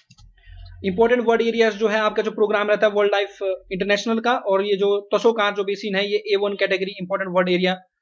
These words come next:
के अंदर जो है आती है। और की sighting साइट जो आपको ये देखने को मिलेगी Central Asian Flyway की। देखिए बहुत सारी न्यूज़ जैसे Times of इंडिया का आप न्यूज़ देख सकते हैं, लद्दाख तसोकार Wetland Complex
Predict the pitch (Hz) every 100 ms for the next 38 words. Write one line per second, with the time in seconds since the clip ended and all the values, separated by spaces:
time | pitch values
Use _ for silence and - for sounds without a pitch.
0 | _ - 180 175 170 202 - 175 196 214
1 | 254 _ _ _ _ _ _ _ _ _
2 | _ _ _ - _ - 196 240 262 226
3 | 226 220 214 202 202 196 208 202 190 196
4 | 190 190 185 220 - - - 196 196 208
5 | 214 _ _ _ _ - 202 196 220 214
6 | 196 180 180 185 247 - _ _ - _
7 | - 247 214 240 247 240 240 240 233 220
8 | 226 226 226 214 214 202 214 214 208 202
9 | 208 208 214 202 196 170 202 196 208 185
10 | 220 214 208 196 190 214 226 - - 226
11 | 247 240 214 202 196 208 196 196 202 190